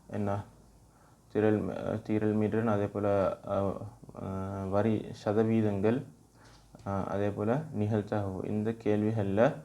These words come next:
முதலாவது ஆரம்பிக்கு என்று சொல்லியிருந்தேன். அதன் அடிப்படையில நான் உங்கள்கிட்ட, அஹ், கடந்த வீடியோல கேட்டிருந்தேன், என்ன பேப்பர் செய்வா, அப்படி இல்லைன்னு சொன்னா தியரி செய்வான்னு கேட்டிருந்தேன்.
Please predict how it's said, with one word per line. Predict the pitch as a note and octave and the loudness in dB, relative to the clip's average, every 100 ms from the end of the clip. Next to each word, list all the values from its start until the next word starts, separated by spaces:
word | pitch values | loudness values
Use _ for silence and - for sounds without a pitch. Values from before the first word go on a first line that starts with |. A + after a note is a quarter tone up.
| - - _ _ _ _ _ _ _ _ _ _ | -18 -20 _ _ _ _ _ _ _ _ _ _
முதலாவது | - G#2+ G#2 G#2+ A2 B2 - | 0 4 10 10 10 6 0
ஆரம்பிக்கு | - G2+ G#2+ G#2+ G#2 - | 0 2 2 0 -2 -4
என்று | G2+ G#2 | -6 -4
சொல்லியிருந்தேன். | - G2 G2+ G2 G2 A#2+ D#3 | -4 0 0 2 2 0 -2
அதன் | - G#2 G2+ | -2 0 2
அடிப்படையில | G2+ - G2+ G2+ G2+ G#2+ G#2 | 0 0 4 4 6 8 6
நான் | G2+ G2+ | 4 0
உங்கள்கிட்ட, | G#2 G2+ G2+ G2+ A#2 C#3 F3 - - - - - | 2 0 -2 0 4 4 0 -14 -20 -20 -20 -6
அஹ், | G2+ G2 G2 F#2+ F#2+ G#2 - - - _ | -4 -2 -2 -2 -4 -10 -18 -20 -20 _
கடந்த | G#2+ G#2 G#2+ | 2 4 4
வீடியோல | G#2 G2+ G2+ G2+ G2 | 4 2 2 2 2
கேட்டிருந்தேன், | G2 G2 F#2+ F#2+ G2+ A2+ | 0 -4 -4 -4 0 2
என்ன | G#2 G2+ | 2 0
பேப்பர் | G2+ G2+ G2+ G#2 G#2+ | 0 0 0 -2 -4
செய்வா, | - G2+ G#2 | -2 2 4
அப்படி | G#2+ G2+ | 4 2
இல்லைன்னு | G2 G2+ G2+ | 0 0 -2
சொன்னா | G#2 A2 A2+ | -2 -4 -4
தியரி | - A2+ A#2 A2+ | 0 2 2 0
செய்வான்னு | G#2 G2 G2 G2 | -2 2 0 0
கேட்டிருந்தேன். | G2 F#2+ G2 F#2+ A2+ | -4 -6 -4 -2 -2